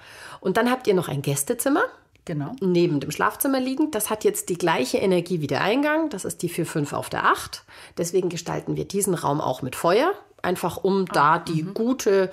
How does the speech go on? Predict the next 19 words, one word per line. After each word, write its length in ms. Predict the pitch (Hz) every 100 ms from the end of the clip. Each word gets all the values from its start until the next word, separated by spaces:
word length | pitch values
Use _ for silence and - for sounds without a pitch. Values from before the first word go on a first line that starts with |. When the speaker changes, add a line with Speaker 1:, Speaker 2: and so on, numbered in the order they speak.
| -
Speaker 2:
Mhm. 100 | 170 143 -
Speaker 1:
Energie 500 | 185 190 160 160 165 160
zu 180 | 151 -
unterstützen 680 | 143 127 - 262 262 - 381 370 - -
und 140 | 180 160
die 40 |
schlechte 420 | - 208 202 -
Energie 340 | - 160 147 143
so 80 | 139
ein 60 |
bisschen 220 | 135 - 139
wegzuhalten. 720 | 214 - 196 190 180 180 175 - - - - -
Der 160 | 180
Raum 180 | 175 185
verträgt 420 | 190 175 160 156
auch 180 | - -
wieder 160 | 165 143
die 180 | - 151
Ruhe. 460 | 208 214 302 370